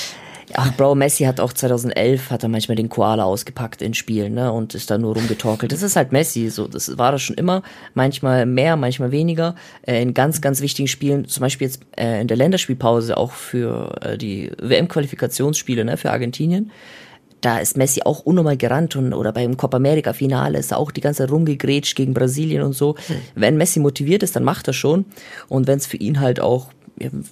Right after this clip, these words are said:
wenn er's halt wichtig ansieht, ne, aber das kann halt dann auch deine Mitspieler runterziehen, weil sie sich dann denken, so, okay, das ist natürlich Messi, aber das ist schon hart, so dass der wirklich nicht mal probiert, manchmal den Ball zu erobern.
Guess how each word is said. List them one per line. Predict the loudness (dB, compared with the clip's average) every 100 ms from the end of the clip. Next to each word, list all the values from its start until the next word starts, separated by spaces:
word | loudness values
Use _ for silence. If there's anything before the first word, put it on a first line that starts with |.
| -18 -4
wenn | 0
er's | 0 0
halt | -2 -2 -4
wichtig | -4 -4 -6
ansieht, | -4 -2 -2 -4
ne, | -2 0
aber | 2 0 -2 -8 -12
das | -6 -4
kann | 0 2
halt | 2
dann | 2
auch | 2 2
deine | 2 2
Mitspieler | 2 0 2 2
runterziehen, | 2 0 -2 -2 0
weil | 2
sie | 0
sich | -2
dann | 0
denken, | 0 -2
so, | -2 -2
okay, | 0 0 0
das | 0
ist | -2 -4
natürlich | -4 -4
Messi, | -4 -4 0
aber | 0 2 0 -4 -20 -20 -14
das | -8 -6 -6
ist | -2
schon | 2 4 4
hart, | 4 4
so | 0
dass | -2 -2
der | 0 0
wirklich | 2 2 0 -2 -2
nicht | -2 0
mal | 0
probiert, | 0 0 2 2 0
manchmal | -2 0 0
den | 0
Ball | 0 0
zu | -2
erobern. | 0 2 0